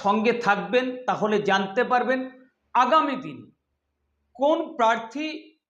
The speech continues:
কলকাতা দক্ষিণ লোকসভা কেন্দ্র থেকে শেষ হাসি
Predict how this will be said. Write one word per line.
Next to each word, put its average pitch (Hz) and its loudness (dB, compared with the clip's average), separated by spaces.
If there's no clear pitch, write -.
কলকাতা 247 -4
দক্ষিণ 226 -12
লোকসভা 240 -8
কেন্দ্র 208 -10
থেকে 247 -12
শেষ 202 -12
হাসি 226 -12